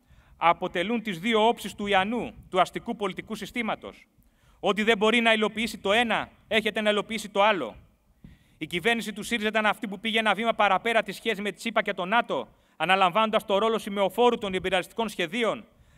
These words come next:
αναβάθμισε τη συμφωνία για τις βάσεις. Από εδώ έπιασε το νήμα η Νέα Δημοκρατία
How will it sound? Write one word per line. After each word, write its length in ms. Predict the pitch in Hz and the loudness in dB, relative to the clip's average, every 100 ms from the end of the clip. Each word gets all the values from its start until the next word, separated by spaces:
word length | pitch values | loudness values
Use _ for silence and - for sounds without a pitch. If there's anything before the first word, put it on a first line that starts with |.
| - | -2
αναβάθμισε 640 | 170 185 170 240 220 208 | 2 2 4 2 0 -8
τη 80 | 208 | -8
συμφωνία 380 | 180 202 196 233 | -8 -4 -2 -2
για 120 | 208 | -2
τις 160 | 175 151 | -4 2
βάσεις. 520 | 240 247 147 113 - - - - - | 4 2 -4 -12 -16 -20 -18 -16 -2
Από 220 | 156 165 | 2 2
εδώ 120 | 180 220 | 2 2
έπιασε 340 | 226 220 208 | 0 -2 -4
το 140 | 196 | -2
νήμα 260 | 190 220 214 | -2 0 0
η 40 | |
Νέα 160 | 208 226 | 2 0
Δημοκρατία 760 | 202 202 202 180 202 226 160 | -2 -4 0 -2 0 -2 -2